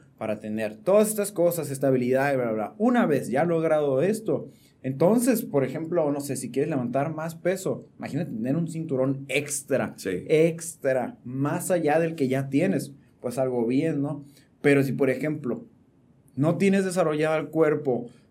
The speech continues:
Speaker 1: para poder tener esta estabilidad y aparte le estás supliendo, estás quitando
Speaker 2: Sí.
Speaker 1: el que ya tienes más débil de adentro y luego le pones uno encima, nunca vas a estar fuerte el
Speaker 2: Sí.
Speaker 1: core, pues.
Speaker 2: Y, y probablemente no dependa mucho de ti, ¿no? Porque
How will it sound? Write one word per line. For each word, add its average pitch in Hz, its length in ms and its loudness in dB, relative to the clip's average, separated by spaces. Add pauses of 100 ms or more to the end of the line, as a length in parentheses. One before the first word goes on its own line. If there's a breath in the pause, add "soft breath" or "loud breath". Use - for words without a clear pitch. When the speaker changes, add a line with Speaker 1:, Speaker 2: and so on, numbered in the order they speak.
Speaker 1:
para 131 260 2
poder 131 240 0
tener 170 200 -2
esta 165 180 -6
estabilidad 127 720 0
y 139 60 -2
aparte 147 440 0
le 180 60 0
estás 143 340 -2
supliendo, 151 800 0
estás 131 280 -2
quitando 156 560 2
Speaker 2:
Sí. 135 60 4
Speaker 1:
el 131 60 -4
que 135 100 0
ya 160 140 2
tienes 156 460 -2 (140)
más 135 400 0
débil 131 440 2
de 127 140 -2
adentro 131 680 0
y 139 120 4
luego 147 260 6
le 170 80 6
pones 170 360 -2
uno 175 220 0
encima, 143 560 2 (300 loud breath)
nunca 214 280 2
vas 214 180 2
a - 20 2
estar 208 400 0
fuerte 208 420 -2
el - 80 2
Speaker 2:
Sí. - 60 -2
Speaker 1:
core, 214 200 -4
pues. - 200 -12 (160)
Speaker 2:
Y, 175 300 2
y 165 40 2
probablemente 170 580 2
no 185 100 -4
dependa 185 380 -4
mucho 180 280 -4
de 139 100 2
ti, 107 200 0
¿no? 127 200 -2
Porque 98 540 -2